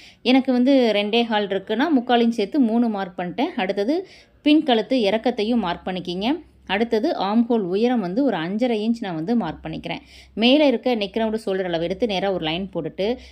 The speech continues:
இதுல தான் நம்ம செஸ்ட் லைன் வந்து மார்க் பண்ணணும். உங்க ப்ளவுஸ்ல நீங்க உங்களுடைய செஸ்ட் ரவுண்ட் எடுத்து வச்சிருப்பீங்களா,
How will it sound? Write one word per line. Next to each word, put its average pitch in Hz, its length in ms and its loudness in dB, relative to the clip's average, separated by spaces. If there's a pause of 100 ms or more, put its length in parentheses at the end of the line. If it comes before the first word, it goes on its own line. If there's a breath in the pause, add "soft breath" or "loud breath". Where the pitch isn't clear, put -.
(100)
இதுல 269 360 4
தான் 302 120 2
நம்ம 247 240 2
செஸ்ட் 214 380 -2
லைன் 196 220 -2
வந்து 180 240 -4
மார்க் 170 280 -4
பண்ணணும். 180 220 -6 (100)
உங்க 226 200 2
ப்ளவுஸ்ல 254 420 2
நீங்க 220 280 2
உங்களுடைய 190 340 -2
செஸ்ட் 190 160 -10
ரவுண்ட் 208 120 -2
எடுத்து 180 240 -4
வச்சிருப்பீங்களா, 175 540 -4